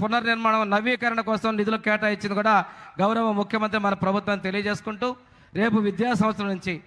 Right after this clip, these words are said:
నాణ్యమైన బియ్యం అన్ని గురుకుల పాఠశాలల్లో మధ్యాహ్న భోజనంలో కూడా పెట్టేందుకు ముఖ్యమంత్రి గారు చర్యలు తీసుకోవాలని తెలియజేసుకుంటూ, కొత్తగా అంబేద్కర్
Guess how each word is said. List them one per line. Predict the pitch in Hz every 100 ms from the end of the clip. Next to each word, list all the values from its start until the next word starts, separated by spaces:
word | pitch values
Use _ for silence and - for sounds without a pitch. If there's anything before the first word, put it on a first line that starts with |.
| _ - -
నాణ్యమైన | 175 208 240 254 247 247 233
బియ్యం | 214 220 170 - - - _ - 147 170
అన్ని | 214 247
గురుకుల | 220 226 240 196
పాఠశాలల్లో | 214 202 214 208 226 208 170 175
మధ్యాహ్న | 190 240 240 220
భోజనంలో | 220 220
కూడా | 220 208 202
పెట్టేందుకు | 202 214 214 196
ముఖ్యమంత్రి | 196 214 208 202
గారు | 196 196
చర్యలు | 196 202
తీసుకోవాలని | 196 202 185 185
తెలియజేసుకుంటూ, | 202 208 196 214 208 247 - - - _ 180
కొత్తగా | 180 - 214 175 - - - _ 175
అంబేద్కర్ | 214 226 - 233